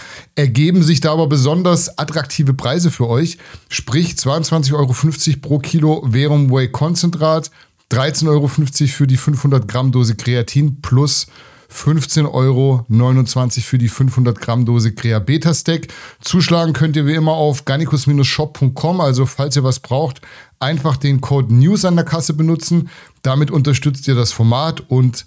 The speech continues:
selbstverständlich auch das Projekt ganz allgemein. Support ist kein Mord, hat mal jemand gesagt. Irgendwie plakativ, aber gleichzeitig auch zu hundert Prozent korrekt. Wie dem auch sei, wir starten ins erste Thema.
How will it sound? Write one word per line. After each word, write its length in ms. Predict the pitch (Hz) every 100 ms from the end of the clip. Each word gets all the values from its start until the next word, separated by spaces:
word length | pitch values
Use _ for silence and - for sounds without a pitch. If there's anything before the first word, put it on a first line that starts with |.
| _ _
selbstverständlich 960 | - 98 127 131 135 - 117 117 117 -
auch 280 | 110 107 95
das 360 | 110 98 - -
Projekt 340 | - 117 110
ganz 240 | - 117 -
allgemein. 640 | 110 110 110 123 160 135 - -
Support 500 | - - 131 - 147
ist 140 | 147 -
kein 240 | - 139
Mord, 320 | 127 151 151
hat 160 | 170 170
mal 80 | 151
jemand 300 | 156 156 143
gesagt. 340 | 135 156 147 - - - -
Irgendwie 360 | 160 160 151
plakativ, 640 | 147 143 135 135 143 151 127
aber 420 | 127 131 123 117 -
gleichzeitig 640 | 104 110 - 127 113 117
auch 220 | 110 107
zu 460 | - 110 110 110 107
hundert 240 | 123 117 -
Prozent 380 | 113 - 110
korrekt. 400 | - 101 98 - - - - - - _ _
Wie 100 | 131
dem 180 | 151 151
auch 120 | 127
sei, 400 | - 131 135 135 - _ _ -
wir 120 | 107
starten 360 | 107 104 101 110
ins 120 | 101
erste 280 | 104 - 98
Thema. 340 | 104 92 82